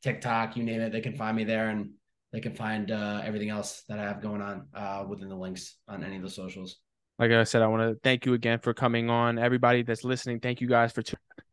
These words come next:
Speaker 1: But if you're hearing this, I do have one favor to ask, and you actually have to follow through and do it because you're still listening, which means you, you, you are, you are a, a, a listener of this podcast and you appreciate it.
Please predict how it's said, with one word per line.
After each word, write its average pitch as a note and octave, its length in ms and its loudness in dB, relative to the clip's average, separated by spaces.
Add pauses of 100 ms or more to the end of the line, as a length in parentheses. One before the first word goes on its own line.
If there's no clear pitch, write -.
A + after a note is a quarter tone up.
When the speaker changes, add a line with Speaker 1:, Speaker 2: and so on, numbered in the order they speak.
Speaker 1:
But C#3 100 6
if C3+ 80 6
you're D#3 140 8
hearing E3+ 320 6
this, A#2 280 -2
I B2 140 2
do C#3 200 8
have C3+ 200 10
one B2+ 220 2
favor B2 200 2
to A#2 80 2
ask, A#2+ 400 2 (840)
and C3+ 160 2
you C3 80 4
actually C3 380 2
have B2 180 2
to A#2 180 -2
follow A#2+ 240 4
through A#2 160 -4
and A2+ 80 -4
do A#2+ 80 -4
it A2 80 -4
because G#2+ 240 -4
you're G2+ 80 -4
still B2+ 280 2
listening, A#2+ 340 0
which A2 160 0
means A2 180 -2
you, A2 240 -2
you, A2+ 320 -2 (420)
you C3 440 0
are, A#2 480 4 (800)
you C3+ 220 6
are C3 300 4
a, A#2+ 240 -4
a, A2+ 440 -2
a - 20 -2
listener D3 440 4
of D3 40 4
this C#3+ 100 2
podcast C#3+ 500 2
and A2+ 100 -4
you G#2+ 60 -2
appreciate A2 520 -2
it. D#2 180 -10